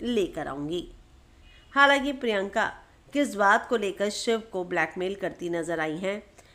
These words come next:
ये तो नहीं पता, लेकिन अब जहां पहले सिर्फ राशन को लेकर घर में लड़ाइयां होती थी, वहीं अब किस रूम में कौन रहेगा, इस बात को लेकर भी लड़ाइयां देखने को मिल रही हैं।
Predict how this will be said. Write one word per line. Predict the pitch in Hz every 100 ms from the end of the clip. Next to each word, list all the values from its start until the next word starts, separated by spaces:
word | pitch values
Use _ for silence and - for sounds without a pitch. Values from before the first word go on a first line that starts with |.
| -
ये | 254 302
तो | 302
नहीं | 233 196 180
पता, | 185 175 180 - - 214
लेकिन | 190 170 156 226 214 147 - - - -
अब | - 247 - - - - _ _ _ -
जहां | 190 240 269
पहले | 302 208 208 208 - -
सिर्फ | - 233 226 208
राशन | 180 165 - 233
को | 214
लेकर | 190 160 156 160 - 175
घर | 175 196
में | 185 180
लड़ाइयां | 170 165 160 175
होती | 170 156 208
थी, | 208 156 165 - - - _
वहीं | 233 233 262
अब | - 175 170 - - - - -
किस | 311 -
रूम | 233 208
में | 196 202
कौन | 202 180 170
रहेगा, | 165 180 156 175
इस | 202 - 160
बात | 160 170 175
को | 190
लेकर | 160 156 160
भी | 151 180
लड़ाइयां | 175 156 143 147 175
देखने | 165 139 - 139
को | 151
मिल | 220 180 143
रही | 131 135 147
हैं। | 160 170